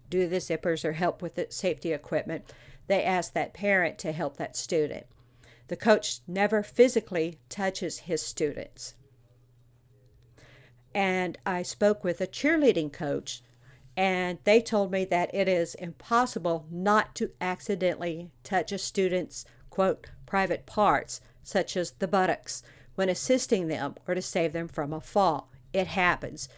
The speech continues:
A student is doing a pyramid, for example, or a flip, and the coach is assisting them,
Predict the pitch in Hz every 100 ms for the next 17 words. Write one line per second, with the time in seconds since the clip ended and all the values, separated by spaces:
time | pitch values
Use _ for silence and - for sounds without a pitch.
0 | - - 156 - 208 202 202 - 175 143
1 | 170 175 165 - 220 214 196 196 175 196
2 | 170 151 180 165 202 202 - 175 170 165
3 | - 165 - 196 180 196 - - - -
4 | - - 185 165 170 190 170 - - -
5 | 294 294 269 254 247 233